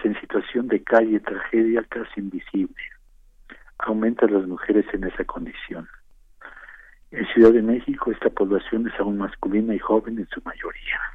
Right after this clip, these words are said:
Es un problema añejo y que poco a poco va creciendo,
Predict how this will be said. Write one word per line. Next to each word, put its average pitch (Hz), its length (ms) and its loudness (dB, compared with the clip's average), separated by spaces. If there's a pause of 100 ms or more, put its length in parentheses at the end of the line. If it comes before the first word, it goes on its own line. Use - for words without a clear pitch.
(840)
Es - 60 -8
un 117 100 0
problema 104 760 4
añejo 117 600 4
y 127 80 -2
que - 180 -2
poco - 340 0
a - 40 -20
poco 107 320 -2
va 101 120 0
creciendo, 104 720 2